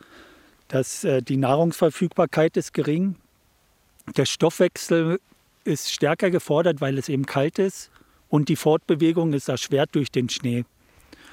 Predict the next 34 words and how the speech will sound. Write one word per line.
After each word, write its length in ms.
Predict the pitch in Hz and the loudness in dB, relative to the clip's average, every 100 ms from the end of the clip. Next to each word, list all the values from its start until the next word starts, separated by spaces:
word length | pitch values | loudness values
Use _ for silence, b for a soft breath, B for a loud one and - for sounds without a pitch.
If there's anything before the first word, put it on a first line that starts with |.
| B B B B B B B | B B B B B B B
Und 180 | 147 143 | -2 2
bei 120 | 147 | 0
diesen 360 | 165 190 185 | 0 0 0
Tieren 400 | 143 196 202 196 | 0 0 2 2
hat 160 | 156 - | 0 0
man 200 | 165 147 | -2 2
häufig, 600 | 143 190 - 214 202 - | 2 2 2 0 0 -4
so 240 | - 156 151 | -4 -2 2
wie 100 | 160 | 2
jetzt 240 | 160 - | 2 0
beim 200 | 143 143 | 0 0
Schneehasen, 640 | 139 156 175 165 180 165 | 0 0 0 2 0 0
konnte 260 | 160 156 147 | -2 -2 -2
ich 80 | 143 | -2
das 220 | 147 - | -4 0
mal 160 | 143 147 | 0 0
in 120 | 143 | -2
einer 260 | 135 151 | 0 -2
Studie 340 | 143 - 170 151 | -2 -2 0 2
nachweisen, 800 | 135 151 175 170 170 170 175 165 b b b b - | 2 0 2 2 4 2 0 -2 b b b b -8
dass 180 | 139 | -2
er 120 | 143 131 | -2 0
wirklich 340 | 170 - - | 0 -2 -2
den 220 | 156 143 | 0 0
Stoffwechsel 720 | 127 - 165 - 175 - 165 | -2 0 -2 0 -2 0 -4
reduziert, 720 | 151 131 127 - 170 247 - _ _ _ B B B B B | -2 -2 -4 -2 -2 -2 -10 _ _ _ B B B B B
um 240 | - 156 170 | -2 0 2
eben 220 | 156 156 | 0 0
den 160 | 151 | -2
Energiebedarf 840 | 160 139 135 143 190 196 156 160 - | 0 0 0 -2 -2 0 2 0 -2
zu 140 | 165 | -6
reduzieren 560 | 143 135 135 - 165 170 | -4 -4 -6 -4 -4 -4
aufgrund 460 | - - 151 143 | -6 -6 -4 -2
der 280 | 139 123 123 | -2 -2 -4